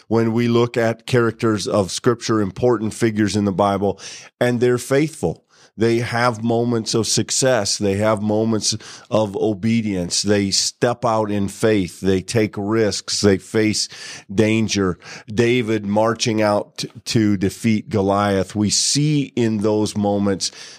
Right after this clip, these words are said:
this wonderful sense of accomplishment and, um,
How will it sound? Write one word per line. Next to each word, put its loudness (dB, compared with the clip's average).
this 0
wonderful 0
sense 0
of 2
accomplishment 0
and, 0
um, 2